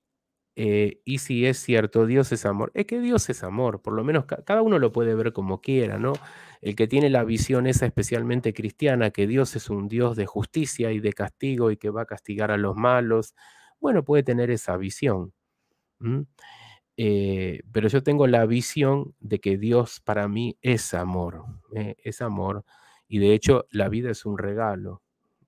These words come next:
es un regalo. Eh, experimentar esta vida con todos sus dolores, con todos sus buenos momentos, sus malos momentos, eh, vale la pena vivir y es un regalo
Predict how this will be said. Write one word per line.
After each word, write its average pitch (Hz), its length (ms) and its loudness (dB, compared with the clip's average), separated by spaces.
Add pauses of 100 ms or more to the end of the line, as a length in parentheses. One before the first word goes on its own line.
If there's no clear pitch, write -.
(240)
es 120 160 -4
un 101 100 2
regalo. 98 540 -2 (640)
Eh, 101 260 0
experimentar 104 720 0
esta 110 240 0
vida 120 300 0
con 110 200 -4
todos 127 300 0
sus 101 180 -6
dolores, 110 540 -2
con 101 180 -4
todos 117 200 2
sus 113 160 -4
buenos 104 260 -2
momentos, 101 640 -4
sus 95 120 -8
malos 98 320 -2
momentos, 98 640 -6 (680)
eh, 95 280 -2
vale 131 260 2
la 113 140 -4
pena 120 240 0
vivir 123 480 -2 (640)
y 110 160 0
es 117 160 -2
un 120 100 -2
regalo 104 680 -4